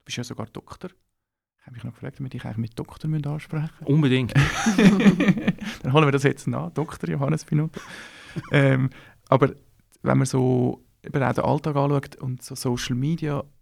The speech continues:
Speaker 1: ist ja immer mehr videobasiert. Ist das etwas, was du auch anschaust? Ich weiss nicht, so Instagram Reels, TikTok? Oder sagst du, nein,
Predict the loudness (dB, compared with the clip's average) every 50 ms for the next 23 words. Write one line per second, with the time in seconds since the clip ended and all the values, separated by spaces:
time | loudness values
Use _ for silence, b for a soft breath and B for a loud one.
0 | _ _ _ -18 -12 -10 -8 -8 -8 -10 _ -10 -6 -4 -4 -2 -2 -2 -2 -2
1 | -2 -4 -4 -6 -8 -10 -10 -10 -10 -10 -10 -12 -12 -14 -16 -16 -18 -20 -20 -20
2 | _ _ _ _ _ _ _ _ _ _ _ -12 -10 -8 -8 -6 -6 -6 -8 -10
3 | -14 -14 -16 -12 -8 -8 -6 -4 -4 -4 -4 -4 -4 -6 -6 -6 -8 -10 -12 -14
4 | -16 -18 -16 -16 -18 -20 _ _ _ _ _ _ -20 -20 -18 -16 -16 -16 -16 -18
5 | -20 -16 -14 -12 -12 -12 -14 -16 -16 -10 -8 -4 -4 -2 -2 -2 -2 -4 -4 -4
6 | -4 -4 -6 -8 -8 -10 -12 -12 -12 -12 -12 -14 -10 -6 -4 -4 -4 -4 -6 -12
7 | -20 -20 _ _ _ _ _ _ -8 -6 -6 -4 -4 -2 -2 -2 -2 -2 -4 -6
8 | -6 -4 -2 0 0 0 0 -2 -4 -8